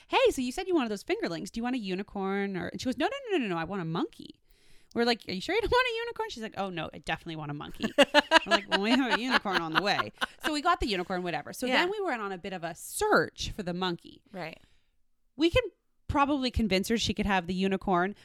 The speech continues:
Speaker 1: but we were like, "Let's see if we can find it." So we had to look. We would go online and it wasn't there, go online. And then I got an alert that Amazon Prime had them in stock. So we bought a monkey. So now we got a unicorn and a monkey. That's when I told you about them.
Speaker 2: Yeah.
Speaker 1: So we had to spend a bit of time and energy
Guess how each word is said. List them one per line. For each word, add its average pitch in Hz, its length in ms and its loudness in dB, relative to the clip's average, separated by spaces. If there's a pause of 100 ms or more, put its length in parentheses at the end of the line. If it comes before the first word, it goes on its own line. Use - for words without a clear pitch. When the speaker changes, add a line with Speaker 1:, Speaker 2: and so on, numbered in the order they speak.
(140)
Speaker 1:
but 196 160 4
we 240 60 0
were 285 80 0
like, 359 140 0
"Let's 508 180 -2
see 349 100 0
if 294 100 -2
we 247 80 -2
can 185 160 -2
find 104 280 -6
it." - 100 -16 (180)
So - 220 0
we 339 140 0
had 508 160 -2
to 415 140 2
look. 254 340 2 (120)
We 269 140 0
would 277 140 -4
go 254 200 4
online 240 520 -2
and 226 100 -4
it - 40 -8
wasn't 226 280 -2
there, 180 380 0
go 226 100 -8
online. 180 400 -4 (240)
And 202 140 0
then 214 100 4
I 226 80 4
got 170 200 4
an 170 80 -2
alert 196 420 2
that 175 120 -8
Amazon 175 380 -4
Prime 165 360 -4
had 147 220 -6
them 151 140 -4
in - 80 -6
stock. 302 420 0 (200)
So 185 200 -4
we 160 80 0
bought 151 240 2
a 160 40 -6
monkey. - 440 -10
So - 120 -18
now 240 100 -4
we 269 80 -2
got 269 100 0
a 269 60 -4
unicorn 196 480 -4
and 143 120 -8
a 139 40 -8
monkey. - 280 -10
That's 160 200 -10
when 170 80 -4
I 156 60 -6
told 156 260 -10
you 151 80 -6
about - 260 -10
them. - 140 -14
Speaker 2:
Yeah. 220 180 -2 (480)
Speaker 1:
So 403 380 0
we 403 100 -4
had 622 200 -2
to 571 100 -10
spend 294 260 -2
a 247 40 -6
bit 214 180 -2
of 240 100 -4
time 196 300 -2
and 185 120 -4
energy 175 520 -6